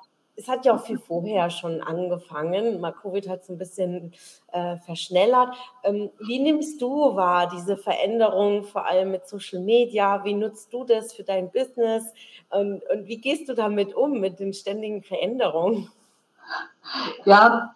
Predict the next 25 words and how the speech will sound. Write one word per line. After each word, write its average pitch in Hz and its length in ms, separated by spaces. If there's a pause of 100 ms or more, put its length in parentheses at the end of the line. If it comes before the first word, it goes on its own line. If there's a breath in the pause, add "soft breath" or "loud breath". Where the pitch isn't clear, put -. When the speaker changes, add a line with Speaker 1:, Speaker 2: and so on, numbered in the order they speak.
(140)
Speaker 2:
also, 214 260 (1040 loud breath)
wenn 247 180
du 294 60
jemand 269 520
bist, 269 300
der 240 140
sich 247 180
mit 233 240
Design 247 920
und, 208 920 (120)
äh, 196 360
immer 233 220
wieder 220 200
neuen 202 280
Projekten 233 540
befasst, 226 600
dann 208 240
musst 240 220
du 254 100
auch 214 140
jemand 202 380
sein, 196 340
der 185 280
ständige 208 440
Veränderung 190 840